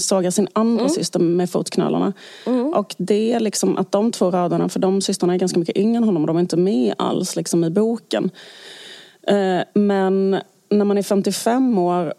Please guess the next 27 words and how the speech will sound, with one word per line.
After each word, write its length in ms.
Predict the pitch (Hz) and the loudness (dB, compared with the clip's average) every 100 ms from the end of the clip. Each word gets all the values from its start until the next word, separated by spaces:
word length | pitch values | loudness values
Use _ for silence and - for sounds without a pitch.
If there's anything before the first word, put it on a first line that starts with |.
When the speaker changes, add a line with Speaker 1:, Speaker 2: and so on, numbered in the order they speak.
| - | -4
Speaker 1:
och 120 | 190 | -4
skriver, 760 | - 202 196 185 170 180 180 - | -2 0 0 2 2 0 0 -2
alltså 180 | 180 196 | -2 0
just 120 | 185 | 0
det 80 | 185 | 0
här, 400 | 180 170 165 - | 2 0 0 -2
ja, 80 | 175 | 0
men 80 | 190 | 0
just 160 | 185 | 0
att 100 | 180 | -2
då, 140 | 185 - | -2 -4
då, 380 | 170 185 180 170 - _ _ _ _ | -2 -2 0 -2 -6 _ _ _ _
att, 240 | 185 180 175 | -4 -2 -2
att 100 | 190 | 0
man 120 | 180 | 0
liksom 360 | 175 170 - - - | 0 0 -2 -6 -6
skriver 220 | - - 180 | -4 -2 0
som, 280 | 170 98 | 0 0
att 120 | - 180 | -2 0
man 100 | 175 | 0
liksom 160 | 180 - | -2 0
avfärdar 1120 | 190 196 175 170 - 202 202 196 185 175 185 | 0 2 0 -2 -2 0 0 0 -2 -2 -2
dem 480 | 165 165 160 160 170 | 0 0 2 2 0
på 120 | - | -2
ett 80 | 175 | -4
sånt 300 | - 170 170 | 0 0 0
sätt, 600 | - - - 196 185 | -2 -4 -2 0 0